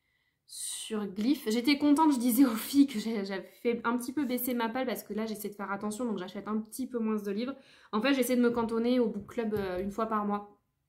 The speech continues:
Parce que sinon, si je, j'y vais en dehors du book club, ben là, c'est, c'est pas possible, j'achète trop de livres et, euh, bon, ben, il faut aussi un petit peu se raisonner. Donc, euh, de temps en temps, euh, je fais des petites balades, mais voilà, j'essaie de pas trop, trop acheter.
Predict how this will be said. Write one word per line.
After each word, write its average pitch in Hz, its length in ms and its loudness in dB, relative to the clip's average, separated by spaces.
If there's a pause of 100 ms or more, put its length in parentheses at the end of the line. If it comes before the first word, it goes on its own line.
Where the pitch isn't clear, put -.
(220)
Parce 208 140 -12
que 196 80 -8
sinon, 214 380 0
si 202 280 -6
je, 185 280 -6
j'y 185 180 -12
vais 214 220 2
en 208 80 0
dehors 208 180 -2
du 196 100 -8
book 190 200 -10
club, 202 320 -4
ben 170 200 -10
là, 185 120 -12
c'est, - 240 -20 (1120)
c'est 214 160 0
pas 214 100 4
possible, 214 340 -2
j'achète 202 260 -4
trop - 180 -2
de 208 80 0
livres 233 320 2
et, 196 200 0
euh, 185 60 -4
bon, 185 100 -8
ben, 185 160 -6 (320)
il 170 120 -18
faut - 140 -20
aussi 185 540 -12
un 180 120 -16
petit - 160 -20
peu 208 120 -10
se 202 140 -12
raisonner. 233 680 2
Donc, 214 260 0
euh, 190 140 -4
de 220 160 0
temps 240 260 0
en 226 120 -2
temps, 233 320 -2
euh, 185 140 -4
je 190 60 -10
fais 196 160 -8
des 196 100 -4
petites 202 220 -16
balades, 208 380 -2
mais 180 140 -6
voilà, 175 200 -10
j'essaie 196 260 -10
de 196 120 -8
pas 202 160 -8
trop, 208 200 -14
trop 226 200 -10
acheter. 220 480 -6